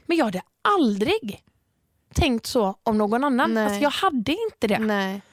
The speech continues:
Speaker 1: För att jag är så fokuserad på just de grejerna för att det handlar om mig. För jag har
Speaker 2: Mm.
Speaker 1: så kritiska ögon. Men det har jag inte mot andra.
Speaker 2: Nej.
Speaker 1: För på andra människor så ser jag liksom bara det vackra.
Speaker 2: Precis. Och så är det ju för oss alla, tänker jag.
Speaker 1: Ja.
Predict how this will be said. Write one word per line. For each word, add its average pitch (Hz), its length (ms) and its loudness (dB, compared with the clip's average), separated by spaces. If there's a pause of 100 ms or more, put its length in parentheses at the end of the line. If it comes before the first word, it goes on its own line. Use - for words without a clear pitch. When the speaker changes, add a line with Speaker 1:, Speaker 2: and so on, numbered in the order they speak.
(200)
Speaker 1:
För 294 160 2
att 277 240 0 (360)
jag 302 160 2
är 311 40 -2
så - 140 -10
fokuserad 254 1120 0
på 294 120 0
just 226 300 0
de 190 340 0
grejerna 196 440 0
för - 120 -2
att 208 80 -4
det 208 60 0
handlar 214 280 2
om 196 180 0
mig. 269 280 2
För 254 120 -2
jag 240 60 2
har 214 80 -2
Speaker 2:
Mm. 202 140 -6
Speaker 1:
så - 60 2
kritiska 214 460 -2
ögon. 226 400 2 (340)
Men 202 140 -6
det 214 100 0
har 254 280 2
jag 269 100 2
inte - 180 -6
mot 320 120 0
andra. 226 400 0
Speaker 2:
Nej. 202 400 -4
Speaker 1:
För 262 140 0
på - 120 -6
andra 254 280 0
människor 285 400 -2
så 254 140 -8
ser 277 200 -2
jag 220 120 0
liksom 226 320 -4
bara 233 320 2
det 226 100 -4
vackra. 302 420 -4
Speaker 2:
Precis. - 640 -4 (160)
Och 214 120 -4
så 247 180 -2
är 220 120 0
det 202 80 -2
ju 196 100 0
för 180 180 -4
oss 180 140 -8
alla, 190 320 -4
tänker 185 320 -4
jag. 262 100 4
Speaker 1:
Ja. 339 160 2